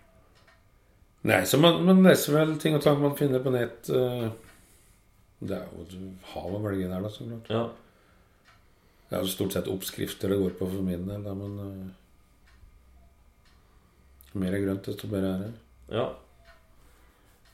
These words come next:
Speaker 2: Det er veldig forskjell på folk da, men det er i hvert fall sånn, ehm, det er noen som er veldig sånn til å søke, og så vir-, virkelig sette seg inn i liksom, eh, kunnskapen og vitenskapen bak et eller annet prosjekt før man går i gang med det da.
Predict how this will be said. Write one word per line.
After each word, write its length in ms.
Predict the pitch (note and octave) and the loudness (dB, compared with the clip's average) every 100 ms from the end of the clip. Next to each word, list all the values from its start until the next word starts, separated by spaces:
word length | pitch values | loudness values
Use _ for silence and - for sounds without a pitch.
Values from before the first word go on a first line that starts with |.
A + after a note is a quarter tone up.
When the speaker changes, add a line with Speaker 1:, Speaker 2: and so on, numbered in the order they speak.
| _ - - | _ -20 -8
Speaker 2:
Det 80 | - | 0
er 80 | B2+ | 4
veldig 240 | D#3 A2+ B2+ | 4 4 2
forskjell 400 | F3+ - F#2+ F2 | 0 0 -2 -2
på 80 | G2+ G2 | -2 0
folk 240 | A#2 - | 0 0
da, 120 | F#3+ C#3 | 0 0
men 120 | C3 | 0
det 60 | B2+ | 0
er 40 | |
i 60 | C#3 | 0
hvert 100 | D3 | 0
fall 160 | B2+ B2+ | 0 0
sånn, 300 | G#2 G2+ A2 | 0 0 0
ehm, 300 | G#2+ G#2+ G#2 G#2 - - _ _ _ - - - _ - - | 0 -2 -6 -10 -16 -20 _ _ _ -20 -20 -20 _ -20 2
det 80 | A#2 | 4
er 60 | D#3 | 6
noen 300 | C3 F#2+ G2 | 4 2 0
som 200 | D3+ C#3+ | -2 2
er 140 | A2+ C3+ | 2 4
veldig 380 | B2+ F#2 F2+ A2 | 4 4 0 0
sånn 160 | G2+ | 0
til 120 | A2 A2 | 2 2
å 40 | |
søke, 680 | - C3 F#2+ F2 - F#2+ F#2+ G2 G2+ F#2 | 2 2 2 2 -4 2 2 4 2 2
og 140 | G#2 | 0
så 140 | B2 A2+ | -2 0
vir-, 180 | B2 - | 0 2
virkelig 300 | B2+ - A2 | 2 0 0
sette 280 | C#3 B2+ - | 0 0 2
seg 200 | B2 G#2+ G2+ | 4 4 4
inn 160 | F#2+ G#2 | 0 2
i 80 | |
liksom, 320 | A2+ B2 G2+ G#2 - - - - | 2 2 0 0 -8 -20 -20 -12
eh, 260 | - F2 D#2 - | -6 -4 -6 -2
kunnskapen 1040 | C3+ G#2 D2+ C#2+ - - F#2 F2 - G#2+ | -2 -2 -6 -10 -10 0 2 2 0 0
og 80 | A2 | 2
vitenskapen 680 | A2+ - G2 - F2 - G2 | 2 -2 -8 -4 -2 0 0
bak 320 | F#2 F2+ F#2 | 2 2 0
et 160 | F#2 - | -4 -2
eller 140 | G2 | -2
annet 160 | F#2 - | -2 -6
prosjekt 260 | G2 G2 | -8 -6
før 140 | - F#2+ | -2 0
man 120 | G2 | 0
går 160 | G2+ G2 | 0 2
i 80 | G2 | 0
gang 100 | F#2+ | 0
med 100 | F#2 | -2
det 100 | C3 | -4
da. 100 | F3+ | -6